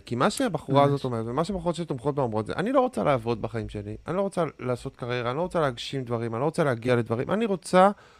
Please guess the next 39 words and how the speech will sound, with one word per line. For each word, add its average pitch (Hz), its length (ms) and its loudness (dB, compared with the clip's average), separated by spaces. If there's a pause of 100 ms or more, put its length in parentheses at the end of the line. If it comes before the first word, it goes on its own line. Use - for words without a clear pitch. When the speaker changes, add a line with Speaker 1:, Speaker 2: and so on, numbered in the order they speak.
(240)
Speaker 1:
כאילו, 156 280 4 (240)
כי - 140 -2
היא 123 60 4
בעצם 131 280 4
אומרת, 214 260 6
היא 135 140 0
כאילו 165 280 6
גם 120 200 0
בסרטונים 120 520 2
אחרים, 156 420 4
"אם 135 140 2
את 127 100 -2
רוצה 131 200 0
קריירה 170 640 4
ואת 143 160 6
רוצה 143 260 4
זה, 180 320 8
אז 147 160 8
איך 170 140 4
תחפשי?" 190 680 4 (300)
וההבדל 123 380 6
בין 139 220 4
נשים, 160 440 2
אה, 147 160 6 (340)
ש-, - 160 -2
עם, 120 200 2 (140)
Speaker 2:
נכון. 143 140 2
Speaker 1:
עם 131 100 2
מחשבה 123 380 0
גברית 143 400 2
שרוצות 120 340 0
להגיע 147 320 4
להישגים, 131 840 4
והן 110 200 2
לא 123 160 4
רכות 156 460 2
ולא 120 180 0
נעימות, 123 380 0
כאילו, 160 260 2